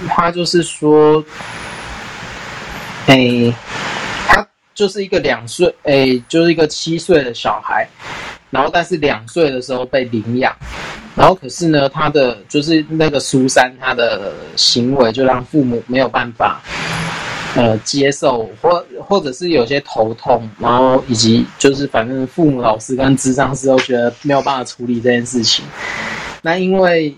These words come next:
两岁被领养的时候，他出，他是一个状况，就是说他不用言语表达，然后有睡眠障碍跟闹脾气，然后他会有失神的状况跟自残的举动。他的自残就有点像是把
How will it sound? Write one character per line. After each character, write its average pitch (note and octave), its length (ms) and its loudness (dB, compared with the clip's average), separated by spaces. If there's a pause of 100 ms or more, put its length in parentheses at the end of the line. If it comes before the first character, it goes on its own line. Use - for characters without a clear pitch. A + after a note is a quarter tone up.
(120)
两 B2 260 -2
岁 E3+ 200 0
被 E3+ 160 4
领 C3 200 -4
养 A#2 220 -4
的 A2+ 60 -10
时 B2 120 0
候， B2 120 4
他 C3 140 -4
出， C#3+ 240 -8
他 C#3 180 -4
是 D3 100 2
一 - 20 4
个 B2+ 120 4
状 A2+ 320 -2
况， A#2 180 -2
就 A#2+ 100 -8
是 A#2+ 80 -10
说 A#2+ 160 -8
他 B2+ 140 -2 (100)
不 B2 160 -10
用 C#3+ 220 2
言 A#2 180 -2
语 A#2+ 80 -2
表 G2 300 2
达， - 220 -2
然 B2 120 0
后 C3 100 4
有 A#2+ 60 -6
睡 D3 280 -2
眠 A#2 240 -14
障 A#2+ 260 -2
碍 A#2+ 160 -2
跟 A#2 400 -2
闹 B2+ 160 2
脾 A2+ 240 -12
气， G#2+ 300 0 (840)
然 C#3+ 140 -4
后 G3 180 4
他 F#3 160 -6
会 E3+ 600 2
有 A#2 280 4
失 F3+ 400 2
神 A#2+ 260 0
的 B2 120 -8
状 C3+ 300 -2
况 C#3 320 -2
跟 B2+ 360 2
自 D#3+ 280 2
残 G#2+ 340 -2
的 A2+ 160 2
举 G#2+ 260 -4 (100)
动。 A#2 160 6 (680)
他 F#3+ 140 0
的 F3+ 80 -8
自 E3+ 200 -6
残 C3+ 220 0
就 C#3 80 2
有 C3+ 120 4
点 A#2 120 -4
像 B2+ 160 -2
是 C#3 60 2
把 G#2+ 200 2